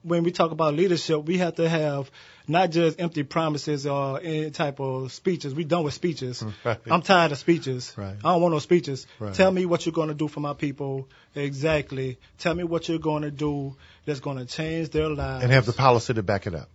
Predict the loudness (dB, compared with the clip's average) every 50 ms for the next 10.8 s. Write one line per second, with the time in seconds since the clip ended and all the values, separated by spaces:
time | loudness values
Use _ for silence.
0 | _ _ -4 -2 -2 -2 -2 -4 -4 -4 -4 -10 -8 -8 -6 -8 -8 -6 -6 -6
1 | -6 -6 -10 -12 -12 -10 -10 -10 -10 -10 -10 -10 -10 -10 -10 -12 _ -18 -20 -20
2 | -20 _ _ 0 0 0 0 -2 -4 -4 -2 -2 0 0 0 -2 0 -2 -4 -4
3 | -4 -4 -6 -6 -6 -4 -2 0 0 2 0 0 -2 -2 -2 -6 -4 -4 -6 -6
4 | -6 -8 -4 0 0 0 0 0 0 0 0 0 -2 -4 -2 -2 -2 -2 -4 -6
5 | -10 -14 -20 -20 _ 0 2 2 4 4 4 4 4 2 0 -2 -4 -8 -6 -4
6 | -4 -2 -2 -4 -2 0 0 0 0 2 2 4 4 4 2 0 -2 -4 -6 _
7 | -2 -2 -2 0 2 4 4 4 4 2 0 0 2 2 2 2 2 -2 -4 -4
8 | -4 -4 -4 -4 -4 -6 -6 -10 _ _ _ _ _ _ _ _ _ _ _ 0
9 | 0 2 4 4 4 4 4 0 0 0 -2 -2 -2 -2 -2 0 0 0 0 0
10 | -2 -2 -4 -2 -2 -4 -4 -4 -6 -6 -4 -4 -4 -6 -6